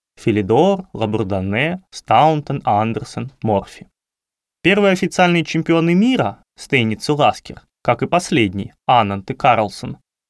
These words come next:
тоже не имели никакого отношения к России. Вы меня извините, Кирилл, что я отвлекаюсь на известные вещи. Преподавательская привычка.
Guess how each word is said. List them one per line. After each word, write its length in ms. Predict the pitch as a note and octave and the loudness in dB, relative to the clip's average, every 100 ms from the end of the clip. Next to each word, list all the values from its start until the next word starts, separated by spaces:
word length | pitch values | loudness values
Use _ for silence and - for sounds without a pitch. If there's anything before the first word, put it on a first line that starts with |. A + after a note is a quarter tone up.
| - | -4
тоже 280 | C3 F3+ G#3+ | 0 2 2
не 160 | G3+ | 4
имели 240 | F3 D3+ C3+ | 2 2 0
никакого 520 | A#2+ A#2 - A2+ G2+ | -2 -4 -2 0 0
отношения 600 | G2 G#2 - A2+ D#3 D#3 | -2 -8 -6 -6 -4 -6
к 80 | - | -8
России. 500 | A#2+ - - - _ _ _ _ _ _ _ _ _ | -10 -10 -14 -16 _ _ _ _ _ _ _ _ _
Вы 160 | C#3 G3 | 0 2
меня 340 | G3 F#3+ F3+ | 4 4 2
извините, 480 | D#3+ F3+ A#3+ C4+ - | 2 2 2 0 -6
Кирилл, 440 | - B2+ A2+ G2 - | -4 -2 -2 -4 -8
что 200 | - - | -12 -4
я 160 | B2+ B2+ | 0 2
отвлекаюсь 640 | B2+ C#3+ D3 C#3+ F3 F#3+ | 0 -4 0 2 2 0
на 140 | D#3 B2+ | -2 -2
известные 540 | G#2+ A2+ B2 C#3+ C3+ | -2 -4 -4 -4 -2
вещи. 420 | A#2 F#2+ - - _ _ _ _ _ _ | -2 -2 -6 -16 _ _ _ _ _ _
Преподавательская 840 | - D#3 F#3 G#3 F3 B2 - C3+ | -6 0 4 4 4 0 -6 -6
привычка. 580 | C3 D3 B2 G2 - - | -2 -2 -2 -6 -14 -20